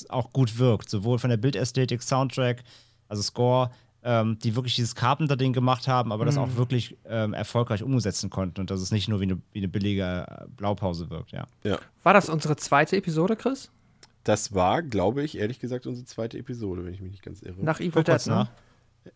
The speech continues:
Speaker 3: Ah, das ist witzig, weißt du warum? Weil Platz achtzehn nämlich Evil Dead ist.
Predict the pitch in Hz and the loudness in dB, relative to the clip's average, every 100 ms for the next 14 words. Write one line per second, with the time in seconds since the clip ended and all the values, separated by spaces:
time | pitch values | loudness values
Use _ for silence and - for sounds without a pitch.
0 | _ _ _ _ _ _ - 123 117 120 | _ _ _ _ _ _ -6 -4 -4 -6
1 | - 104 - - 120 160 - 110 - 107 | -4 0 0 2 2 2 4 2 2 0
2 | 101 135 123 185 - - 107 113 127 - | 2 2 2 0 -8 0 2 2 0 0
3 | 123 - 110 113 117 117 110 113 131 85 | 0 0 -2 0 0 0 0 2 0 -4
4 | - | -12